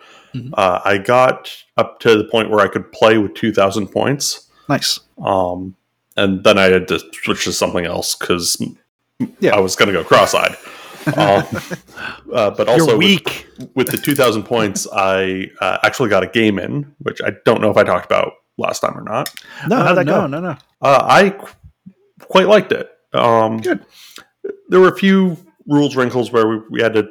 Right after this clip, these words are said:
Speaker 2: try and figure some things out. Um, there's definitely, uh, can be some things that players need to learn, uh, so that they don't fall into those traps again.
Speaker 1: Hmm.
Speaker 2: But overall, it, it felt good.
Speaker 1: Yeah.
Speaker 2: Um,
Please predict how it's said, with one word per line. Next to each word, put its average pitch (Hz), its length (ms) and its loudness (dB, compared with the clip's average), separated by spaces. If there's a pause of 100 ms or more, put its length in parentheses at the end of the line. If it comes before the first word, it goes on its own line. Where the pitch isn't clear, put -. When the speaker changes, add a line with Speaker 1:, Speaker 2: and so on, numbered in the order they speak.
Speaker 2:
try 113 100 -2
and 101 100 0
figure 107 220 0
some 107 160 -6
things 107 240 -2
out. 92 320 2 (320)
Um, 92 380 -4
there's 104 160 0
definitely, 101 500 2 (920)
uh, 90 200 0 (1120)
can 135 160 2
be 131 100 4
some 110 220 -2
things 117 260 2
that - 180 -6
players 110 300 2
need 101 140 -4
to 90 80 -2
learn, 120 640 -2 (720)
uh, 90 300 -2
so 95 200 -4
that 92 160 -4
they 98 60 -4
don't 104 240 0
fall 104 180 6
into 101 160 4
those 95 180 0
traps 92 320 0
again. 98 380 -6 (420)
Speaker 1:
Hmm. 131 120 -8
Speaker 2:
But 98 340 -2
overall, 175 560 4
it, 156 160 0 (220)
it 151 160 -4
felt - 240 0
good. - 340 2 (480)
Speaker 1:
Yeah. 101 160 0
Speaker 2:
Um, - 220 -10